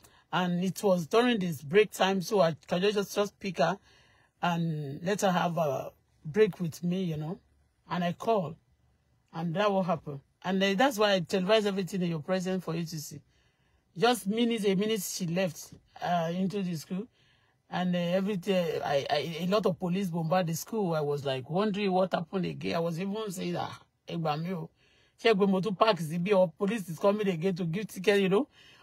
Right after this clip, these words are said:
When you see police, like, when I see the police like this, <laughs> I will be thinking that maybe they are coming again to, for ticket. Until they rush into the school and they stopping other students not to get inside the premises again.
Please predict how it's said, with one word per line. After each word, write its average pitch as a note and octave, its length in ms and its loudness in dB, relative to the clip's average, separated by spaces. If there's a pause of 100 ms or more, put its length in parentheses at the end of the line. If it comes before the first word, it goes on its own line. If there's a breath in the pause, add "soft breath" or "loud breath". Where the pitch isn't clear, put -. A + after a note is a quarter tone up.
(120)
When A#3 160 8
you A#3 80 4
see D#4 200 2
police, B3 400 4
like, G3 140 8
when A#3 120 6
I D4 100 12
see C4+ 200 -2
the B3 120 -2
police A#3 340 2
like F3+ 200 4
this, G#3+ 240 -4
<laughs> - 20 6
I F#3+ 360 8
will G#3 100 4
be G3 220 0
thinking B3 380 0
that F3 220 4
maybe A3 220 2
they F#3+ 100 2
are E3 120 4
coming G#3 240 0
again F#3+ 280 0
to, G3 80 -8
for E3+ 140 -2
ticket. E3+ 500 -8 (800)
Until A3+ 840 4
they G3 240 8
rush A#3+ 240 6
into A#3 240 6
the F#3+ 100 2
school A3 480 0
and D#3+ 180 4
they F3+ 120 0
stopping G#3+ 360 4
other G3+ 240 4
students G3 300 0
not F#3+ 140 0
to E3+ 100 -6
get F3+ 260 -2
inside F3+ 360 0
the E3 80 -4
premises E3+ 500 -8
again. G3+ 300 -8